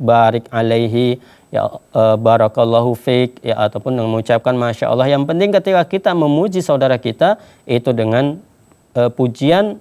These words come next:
dengan menyebut nama, nama Allah Subhanahu,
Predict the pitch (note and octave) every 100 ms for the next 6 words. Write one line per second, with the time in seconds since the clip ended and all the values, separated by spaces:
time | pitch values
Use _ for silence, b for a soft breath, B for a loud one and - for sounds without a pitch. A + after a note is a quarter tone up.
0 | _ - B2+ B2 C#3 C#3+ C3 B2+ C#3 E3
1 | F3+ F3+ C3+ C3 C3+ E3 b b _ B2+
2 | D3 D3 C#3 B2+ B2+ A#2 - A#2+ A#2 B2+
3 | B2+ A2+ B2 E3+